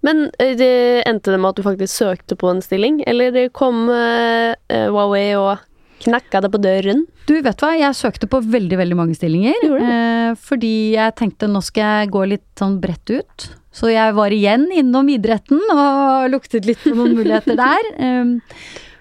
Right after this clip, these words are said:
Speaker 2: men, eh, Huawei kom til meg. Ehm, fordi jeg hadde nok ikke tenkt til å gå inn i et stort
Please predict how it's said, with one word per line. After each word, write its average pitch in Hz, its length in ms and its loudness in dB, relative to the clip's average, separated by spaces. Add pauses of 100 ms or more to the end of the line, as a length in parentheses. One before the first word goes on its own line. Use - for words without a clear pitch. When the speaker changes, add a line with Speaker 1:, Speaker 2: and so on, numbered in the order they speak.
Speaker 2:
men, 285 460 2 (240)
eh, 247 640 0
Huawei 233 400 2
kom 185 240 0
til 180 140 -2
meg. 156 180 -4 (640)
Ehm, 180 720 -2 (120)
fordi 214 720 -2
jeg 233 100 0
hadde 202 380 -4
nok 226 460 -2 (840)
ikke - 300 -4
tenkt 180 300 -2
til 208 160 0
å 208 80 -2
gå 190 160 2
inn 170 100 2
i 180 80 0
et - 80 -8
stort - 640 -6